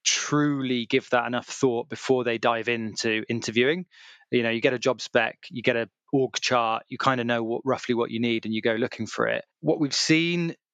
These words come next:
over the last few years is that most people who work in e-commerce have some pretty good numbers on their C V because everything's grown, right? <laughs> So,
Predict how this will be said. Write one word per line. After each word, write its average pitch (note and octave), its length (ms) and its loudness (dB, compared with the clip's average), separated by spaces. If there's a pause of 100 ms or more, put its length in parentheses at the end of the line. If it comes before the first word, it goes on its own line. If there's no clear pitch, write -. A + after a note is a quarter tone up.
(260)
over C#3+ 120 6
the C#3 100 4
last D3 200 2
few C#3+ 120 -4
years B2+ 340 0
is A2 180 -8
that C3+ 220 2 (420)
most E3+ 240 4
people D#3+ 240 0
who D3 80 2
work C#3 260 0
in B2+ 60 -2
e-commerce B2+ 760 0
have C3 200 -2
some - 180 -2
pretty C3+ 240 0
good A#2+ 180 0
numbers A#2+ 520 -2
on B2 120 -2
their A2+ 120 0
C A#2 220 -2
V C3 420 -2
because A#2+ 680 0 (420)
everything's A#2+ 480 0
grown, G#2+ 480 0
right? G#2 420 -2 (140)
<laughs> - 180 -10
So, D3 680 2